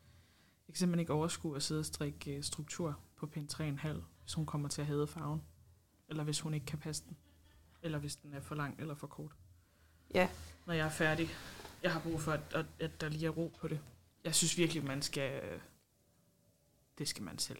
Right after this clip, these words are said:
Speaker 1: finde ud af. Fordi
Speaker 2: Jamen,
Speaker 1: jeg
Speaker 2: øh.
Speaker 1: har også afleveret noget, altså noget børnestrik, hvor jeg har sagt, "Jeg håber, baby kan passe det. Hvis ikke baby kan passe det, så må I lave et barn mere." Så kommer der nok en periode, hvor det barn kan passe det.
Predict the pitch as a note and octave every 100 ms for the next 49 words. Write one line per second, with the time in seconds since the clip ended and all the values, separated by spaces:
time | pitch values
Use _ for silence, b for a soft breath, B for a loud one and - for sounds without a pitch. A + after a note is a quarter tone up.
0 | - D2+ - - - D#2+ - _ _ _
1 | _ - - - G#3+ G#3 - - A#2+ D#3
2 | E3 E3+ D#3+ E3 E3 D#3 D3 D3+ D#3+ -
3 | D#3 D3+ C#3 - C#3+ D3+ - C#3+ D3+ C3+
4 | C#3 C3+ - - - b b b b b
5 | b b b b b b - - - -
6 | F#3 A3+ A#3+ A#3+ G3 F#3+ F#3 - F#3+ G3
7 | F#3+ F3 F3+ E3+ D#3+ E3 E3 D3+ D#3 -
8 | E3 D#3 D3 C#3+ - - A#2+ - - -
9 | - - - - _ - - - - -
10 | - - - _ _ _ - F3 D3+ F#2+
11 | D#2+ D#2+ G2 - - D#2 D#2+ - - E2+
12 | E3 - - - -